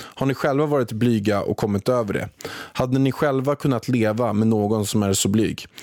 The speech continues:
Kan tillägga att vi båda är tjugoett och varit tillsammans i två år.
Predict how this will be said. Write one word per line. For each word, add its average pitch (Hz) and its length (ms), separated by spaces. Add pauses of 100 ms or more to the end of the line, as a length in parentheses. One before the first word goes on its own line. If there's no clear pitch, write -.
(160)
Kan 127 180
tillägga 127 580
att 107 120
vi 123 120
båda 123 340
är 110 60
tjugoett - 420
och - 40
varit 104 120
tillsammans 101 460
i 98 40
två 98 280
år. 87 200